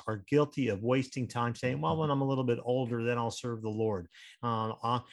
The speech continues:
when I'm a little bit older, then I'll start using this gift of teaching that the Lord gave me, or I'll, then I'll start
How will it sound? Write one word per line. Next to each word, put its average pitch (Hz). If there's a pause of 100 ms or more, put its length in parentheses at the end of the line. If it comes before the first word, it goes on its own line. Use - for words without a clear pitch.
(120)
when 143
I'm 165
a 156
little 151
bit 143
older, 139
then 131
I'll 127
start 131
using 123
this 110
gift 127
of 107 (120)
teaching 131
that 104
the 120
Lord 113
gave 110
me, 107
or 104
I'll, 110
then 135
I'll 127
start 117